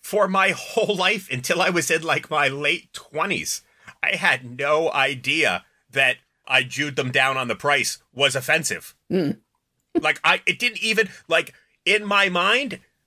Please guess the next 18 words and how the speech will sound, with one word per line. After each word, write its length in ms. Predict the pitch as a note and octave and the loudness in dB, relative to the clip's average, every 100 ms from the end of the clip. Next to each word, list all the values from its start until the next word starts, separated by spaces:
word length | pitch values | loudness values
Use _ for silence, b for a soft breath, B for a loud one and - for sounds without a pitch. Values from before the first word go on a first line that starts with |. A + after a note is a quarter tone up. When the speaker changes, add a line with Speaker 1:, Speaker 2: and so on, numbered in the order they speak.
| - | 0
Speaker 1:
I 100 | F3+ | 0
would 180 | F#3+ D#3+ | 2 -2
hear 300 | - G#3 G#3+ | 0 2 2
the 100 | G3 | 2
word 420 | D3+ E3 G3+ A#3 - | 0 2 2 2 0
and 100 | D3+ | 0
it 80 | D#3+ | 0
would 160 | D#3+ | 0
not 260 | D3 E3+ F3 | 0 2 2
associate 600 | D3+ D#3+ D#3+ - C#3+ A#2+ | 2 2 2 0 0 0
it 120 | G#2 | 0
with 200 | B2+ A#2 | -2 -2
the 80 | C3 | -2
word 440 | A2+ B2 A#2 G#2+ - _ | 0 2 2 0 -12 _
J 200 | - B2+ | 0 0
E 140 | A2+ | 0
W. 460 | A#2+ G#2 F2+ D#2 D#2+ - | 0 0 0 -10 -16 -4
Speaker 2:
Mm. 240 | E2+ C#3 | -2 -2